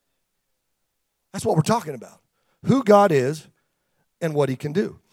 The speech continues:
And so as I read Psalm one oh three, one of, one of my favorite Psalms, it struck me that David, who wrote this Psalm,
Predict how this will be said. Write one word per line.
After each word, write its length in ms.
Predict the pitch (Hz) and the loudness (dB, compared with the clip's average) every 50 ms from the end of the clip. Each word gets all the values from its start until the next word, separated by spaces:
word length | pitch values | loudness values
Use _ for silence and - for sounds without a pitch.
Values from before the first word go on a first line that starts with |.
| _ _ | _ _
And 100 | 214 208 | -4 0
so 120 | - 240 208 | 2 4 4
as 160 | 202 185 226 | 4 6 4
I 80 | 208 | 4
read 420 | 202 185 190 233 269 285 262 226 - | 2 4 6 8 10 10 8 6 4
Psalm 360 | - - 254 240 233 226 214 | 0 2 4 4 2 2 2
one 180 | 226 240 226 208 | 0 0 0 0
oh 100 | 196 180 | -4 -4
three, 240 | - 196 185 139 - _ _ _ _ _ _ _ _ _ _ _ _ _ _ _ _ _ _ _ _ _ _ _ _ _ _ _ _ _ _ _ | -6 -12 -14 -16 -16 _ _ _ _ _ _ _ _ _ _ _ _ _ _ _ _ _ _ _ _ _ _ _ _ _ _ _ _ _ _ _
one 160 | _ 143 143 127 | _ -20 -20 -20
of, 80 | - _ | -16 _
one 160 | 131 151 151 | -4 -4 -2
of 60 | 131 | -2
my 100 | 127 117 | -2 -2
favorite 360 | - - 139 123 104 113 104 | -2 -2 -4 -4 -4 -6 -8
Psalms, 420 | - 120 101 101 - _ _ _ _ _ _ _ _ _ _ _ _ _ _ _ _ _ _ _ _ _ _ _ | -10 -12 -12 -12 -16 _ _ _ _ _ _ _ _ _ _ _ _ _ _ _ _ _ _ _ _ _ _ _
it 200 | - 254 269 - | -6 -6 -6 -4
struck 600 | - - - - - - 339 392 - - - 214 | -4 -4 -4 -4 -2 4 4 4 4 4 -2 -6
me 260 | 202 208 165 131 120 _ _ _ _ _ _ _ _ _ _ _ _ _ _ _ - | -8 -6 -6 -8 -12 _ _ _ _ _ _ _ _ _ _ _ _ _ _ _ -6
that 280 | 233 226 165 156 147 | -6 -6 -6 -4 4
David, 500 | - 285 349 392 381 302 185 160 156 190 | 6 8 8 10 8 8 6 2 -2 0
who 160 | 196 160 233 | -2 0 2
wrote 240 | 214 226 277 - - | 4 4 4 4 2
this 180 | 208 196 170 - | -2 -4 -4 -4
Psalm, 480 | - 175 147 123 117 127 185 202 170 | -4 -4 -4 -4 -4 -6 -8 -12 -16